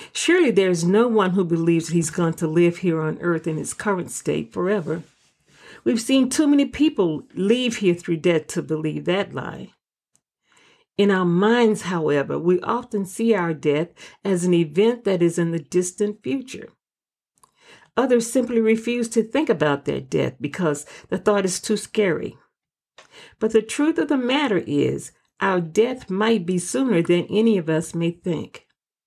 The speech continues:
The coronavirus that's raging now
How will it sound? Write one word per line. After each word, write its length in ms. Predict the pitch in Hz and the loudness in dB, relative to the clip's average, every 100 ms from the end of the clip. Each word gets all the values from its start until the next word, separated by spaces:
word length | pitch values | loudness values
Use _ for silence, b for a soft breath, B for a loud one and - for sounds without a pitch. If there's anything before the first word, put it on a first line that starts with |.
| _ _ _ _ _ b b b b | _ _ _ _ _ b b b b
The 100 | 190 | -4
coronavirus 1300 | 180 220 185 208 226 190 175 208 254 269 269 - - - _ - | 0 0 2 2 2 2 2 2 2 0 -2 -6 -16 -20 _ -6
that's 320 | 185 143 - | -2 -2 -4
raging 640 | 131 151 208 226 254 247 | -4 2 2 2 -4 -4
now 400 | 254 277 277 285 | -2 -2 -4 -8